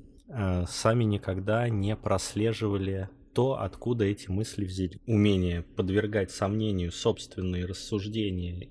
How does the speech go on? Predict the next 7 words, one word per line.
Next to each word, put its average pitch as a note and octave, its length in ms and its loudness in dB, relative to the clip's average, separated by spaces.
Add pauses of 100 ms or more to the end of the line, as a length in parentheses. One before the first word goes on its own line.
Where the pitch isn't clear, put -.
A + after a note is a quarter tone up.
(100)
и F2+ 500 -6 (300)
не G#2 200 2
искать G#2 420 -4 (140)
всегда F#2+ 400 -2
подтверждения F#2+ 800 -2
своей F#2 300 2
правоты, A#2 600 2